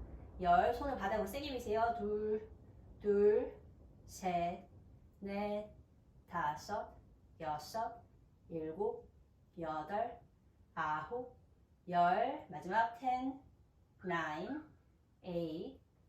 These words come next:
세븐. 시선 파이브, 포, 쓰리, 투, 원.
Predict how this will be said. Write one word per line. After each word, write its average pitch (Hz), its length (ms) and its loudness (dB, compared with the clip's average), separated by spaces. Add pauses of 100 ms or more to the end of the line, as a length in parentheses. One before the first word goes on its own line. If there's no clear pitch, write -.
(180)
세븐. 196 440 -2
시선 226 600 2 (220)
파이브, 170 360 -4 (880)
포, 262 240 0 (920)
쓰리, 208 500 -2 (640)
투, 196 580 -2 (640)
원. 175 520 2